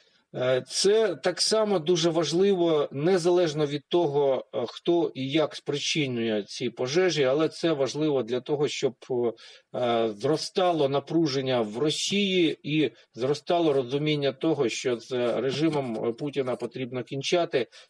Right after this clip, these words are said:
тому що кількість, е, тих злочинів, які були, е, реалізовані, які досі здійснюються, е, проти України, це просто, е, ну, є підставою для того, щоб,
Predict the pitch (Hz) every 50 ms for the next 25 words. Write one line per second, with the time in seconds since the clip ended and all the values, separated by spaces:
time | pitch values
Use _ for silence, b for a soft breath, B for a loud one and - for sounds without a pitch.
0 | B _ 131 131 151 147 - - - 156 147 139 127 - _ - 185 190 175 156
1 | - 156 131 - - _ - - 131 127 117 - - 131 135 - - - 127 107
2 | 107 127 151 160 151 - - 135 131 123 117 120 123 117 - 135 127 117 123 131
3 | 131 139 127 113 - B B B B B B B B _ _ - 123 123 123 123
4 | 120 120 120 117 - B B B B B - 123 131 139 143 147 147 135 139 175
5 | 175 160 151 139 135 131 127 127 139 135 - 156 147 123 117 - 185 180 175 160
6 | - - - 127 113 101 - B B B B B B _ 120 110 107 113 160 170
7 | 160 160 - 139 135 131 123 110 - - 131 117 113 110 107 113 - 120 117 117
8 | 117 110 - - 131 135 135 - 139 135 131 - 143 139 151 170 185 190 180 170
9 | 151 131 - - - 151 156 160 151 135 - - - 120 123 117 - - - 135
10 | 147 156 147 - - 143 131 131 123 123 b b b b b b b _ 117 117
11 | 120 120 120 120 120 - 117 110 113 131 143 147 139 113 117 156 170 165 170 160
12 | 139 - - - - 175 170 165 160 156 147 127 117 127 127 - - 151 135 143
13 | 131 120 - - 135